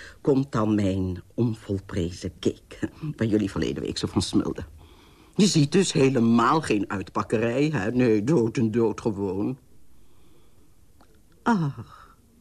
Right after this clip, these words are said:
hè, nee. Lieve schat, meen je dat nou? Ben jij zo nerveus voor je eerste echte diner? Nou ja, kindje lief, als je het ook allemaal zelf wilt doen.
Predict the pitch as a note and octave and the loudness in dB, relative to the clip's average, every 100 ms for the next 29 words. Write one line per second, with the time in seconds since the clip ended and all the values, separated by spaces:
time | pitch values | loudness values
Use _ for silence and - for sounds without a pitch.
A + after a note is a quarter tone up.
0 | _ _ - G#3 C#3+ C3+ B2 G2 F2 E2+ | _ _ 0 2 4 2 2 0 -4 -8
1 | _ - - - _ D4 C4+ F#3 D3+ - | _ -20 -20 -20 _ 2 2 0 -6 -2
2 | E3 A2 G3+ F#3+ C#3+ A2+ A#2 C3+ C3+ D3+ | -2 0 2 4 4 0 -2 -2 0 -2
3 | C#4+ D#4+ - - - - - - - C#4+ | -4 -8 -16 -20 -20 -20 -20 -6 2 4
4 | C4 A#3+ G#3+ F#3 C#3+ D3+ A3+ - C#4 A#3 | 4 4 4 2 2 2 2 0 2 4
5 | G3 A3 - - A3 - F#3 G3+ F3+ D#3+ | 4 2 -2 -4 -2 0 0 2 4 4
6 | D3+ C4 D#4+ - - - - - - - | 2 -2 -8 -12 -20 -20 -20 -20 -20 -20
7 | - - G2 A2+ A2 - - B2 D3 C3+ | -14 -10 -6 -6 -8 -10 -10 -8 -6 -6
8 | A#2+ D3 - - - - D3 D#3+ D3 - | -4 -6 -8 -16 -14 -8 -2 -2 -2 -4
9 | C#3 D3 D3 C#3+ C#3 D#3+ G3+ - D#3+ D3+ | 0 2 2 0 0 0 0 0 0 0
10 | B2+ C#3+ C3+ | 0 0 0